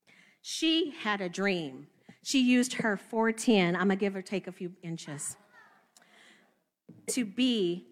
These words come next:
the dynamite in the light that would light up every room or make room for everybody else. She had a dream to use her voice to advocate,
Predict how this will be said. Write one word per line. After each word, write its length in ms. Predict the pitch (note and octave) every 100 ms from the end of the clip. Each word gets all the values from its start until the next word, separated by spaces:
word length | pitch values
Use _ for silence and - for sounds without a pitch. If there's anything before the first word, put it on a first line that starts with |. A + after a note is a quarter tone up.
| G3+
the 120 | G3
dynamite 1080 | F#3+ - A3 B3 C#4+ C#4+ B3+ B3 C#4 C4+ - -
in 160 | G#3+ F#3
the 120 | F3
light 720 | E3+ F3 G#3 D4+ F4+ - - - _ _ _ _ _ _ _ _ _ -
that 180 | G3 G3+
would 140 | F3+
light 340 | F3+ G#3+ A3
up 140 | G#3+ F#3+ G#3
every 300 | G#3+ A3 G#3
room 520 | A3 A#3+ C4 C#4+ E4 - _ _ _ _ _ _
or 180 | F#3+ F#3
make 420 | E3+ F#3+ A#3 C4+
room 480 | G#3 G#3 G#3 G3 G3+
for 200 | G3+ G3+
everybody 680 | F3 F3+ F#3+ F3+ F3+ F#3 E3+
else. 380 | D3 C3 - - - - _ - - - _ _
She 440 | - - D4+ E4
had 200 | D#4+ A3+
a 80 | G3
dream 560 | F#3 F#3+ F3 D3+ B2+ C#3+ _ _ _ _ _ -
to 120 | A3+
use 340 | G#3+ C4 C4
her 200 | - B3
voice 540 | G3+ G#3+ A#3 C#4+ - -
to 280 | B3 - G#3
advocate, 800 | G#3+ A#3+ - C#4 D#4 D#4 -